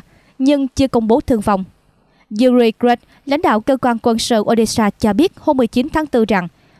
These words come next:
đối phương sử dụng máy bay không người lái U A V Shahed một ba sáu tấn công thành phố Odessa trong đêm mười tám tháng tư. Lực lượng phòng không đã đánh chặn phần lớn phi cơ,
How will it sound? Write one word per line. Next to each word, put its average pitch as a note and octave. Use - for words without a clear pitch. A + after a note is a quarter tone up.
đối F#4
phương D#4+
sử C#4+
dụng A#3+
máy C#4
bay A#3
không A#3
người G3+
lái A3
U A#3
A A3
V A3+
Shahed A#3+
một A3
ba A3
sáu A3+
tấn F#4+
công C#4+
thành A#3
phố A#3+
Odessa A3+
trong A3+
đêm G#3+
mười G3
tám G#3+
tháng B3
tư. G3+
Lực D4
lượng C4
phòng C4+
không C4+
đã A3+
đánh C4+
chặn F#3+
phần A3+
lớn A#3+
phi B3+
cơ, G#3+